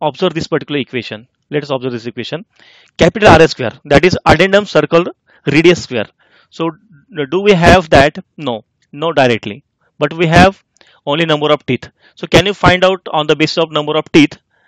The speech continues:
R A, R, small r, that way? Yes, we can,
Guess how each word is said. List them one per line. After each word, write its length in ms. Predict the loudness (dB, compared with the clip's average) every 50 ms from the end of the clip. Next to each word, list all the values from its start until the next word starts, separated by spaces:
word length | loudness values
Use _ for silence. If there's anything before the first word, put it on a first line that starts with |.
| _ _ _ _ _
R 180 | 2 4 4 4 4 4
A, 320 | 2 2 2 2 -2 -6 -12 _ _ _ 0
R, 500 | 2 4 6 6 6 4 2 0 -4 -10 _ _ _
small 340 | -20 -8 -2 0 2 4 4
r, 340 | 6 6 4 4 0 -2 -8 _ _ _ _ _ _ _
that 220 | 2 2 2 2 -2
way? 200 | -6 -8 -10 -14 _ _ _ _ _
Yes, 220 | 2 2 2 2
we 120 | -2 -4 -2
can, 240 | -2 -2 -4 -4